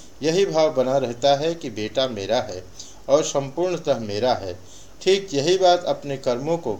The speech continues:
भगवान के प्रति समर्पित करने के संदर्भ में भी लागू होती है। यह बात मात्र शाब्दिक होती है, उसके पीछे अनुभूति की तनिक भी मात्रा नहीं होती। स्वामी विवेकानंद जी अपने गुरुदेव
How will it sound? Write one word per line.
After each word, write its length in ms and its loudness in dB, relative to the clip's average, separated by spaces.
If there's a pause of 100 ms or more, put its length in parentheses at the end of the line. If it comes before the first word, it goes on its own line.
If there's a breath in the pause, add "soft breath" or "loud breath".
भगवान 420 2
के 140 -4
प्रति 340 -8
समर्पित 520 -6 (100)
करने 280 -2
के 180 -6
संदर्भ 480 -2
में 280 0
भी 260 -8 (460 loud breath)
लागू 260 4
होती 360 -6
है। 200 -10 (600 loud breath)
यह 140 10
बात 320 8
मात्र 360 2
शाब्दिक 600 0
होती 300 -4
है, 260 -8 (500 loud breath)
उसके 280 0
पीछे 640 0
अनुभूति 640 -2 (320)
की 120 -4
तनिक 460 0
भी 140 -6
मात्रा 460 0
नहीं 280 -4
होती। 420 -6 (500 loud breath)
स्वामी 240 2
विवेकानंद 580 -2
जी 160 -2
अपने 380 -6
गुरुदेव 680 0